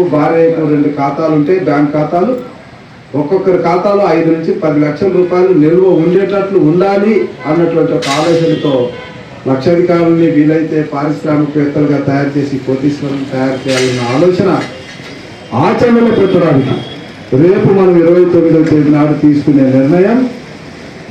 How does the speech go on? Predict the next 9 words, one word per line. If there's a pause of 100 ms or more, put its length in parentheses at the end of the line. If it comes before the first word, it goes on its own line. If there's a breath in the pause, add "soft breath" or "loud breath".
మనం (100)
ప్రదర్శించేటటువంటి (100)
బలం (640)
మన (680)
భావితరానికి (240)
గట్టి (100)
పునాది
వేస్తుంది
అన్నటువంటిది